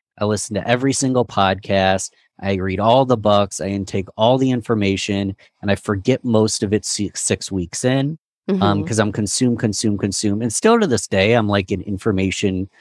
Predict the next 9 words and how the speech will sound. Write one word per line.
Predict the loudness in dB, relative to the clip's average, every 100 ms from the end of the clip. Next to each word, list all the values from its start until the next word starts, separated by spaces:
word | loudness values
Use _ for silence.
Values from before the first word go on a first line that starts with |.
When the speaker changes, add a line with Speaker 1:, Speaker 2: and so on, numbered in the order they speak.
| _ _
Speaker 1:
education | -4 -2 -2 -2 0 -4
consumer. | -4 -4 -2 0 2 2
Like, | 2 2
I |
just | -2 -4
love | -2 0 0 0
learning. | -4 -2 -2 0 0 -2 -4 -10 _ -2
Speaker 2:
Mm-hmm. | 0 0
Speaker 1:
Um, | 0 2 0 -4